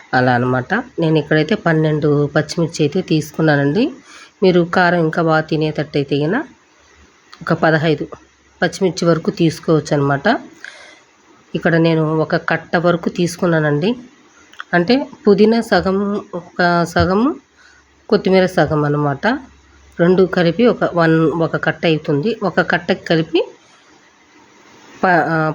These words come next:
పన్నెండు ప-, పచ్చిమిరపకాయలు అయితే తీసుకున్నాను అనమాట. కారం మేము తక్కువగా తింటాం కాబట్టి పన్నెండు తీసుకున్నాను. మీరు ఇంకా బాగా తినేటట్టయితే పదహైదు కూడా తీసుకోవచ్చు అనమాట.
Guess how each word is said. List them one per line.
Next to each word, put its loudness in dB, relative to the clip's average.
పన్నెండు 0
ప-, 2
పచ్చిమిరపకాయలు 0
అయితే -2
తీసుకున్నాను -2
అనమాట. 0
కారం 0
మేము 2
తక్కువగా 0
తింటాం 0
కాబట్టి -2
పన్నెండు 0
తీసుకున్నాను. -2
మీరు 0
ఇంకా -2
బాగా 2
తినేటట్టయితే -4
పదహైదు 4
కూడా 2
తీసుకోవచ్చు -4
అనమాట. -4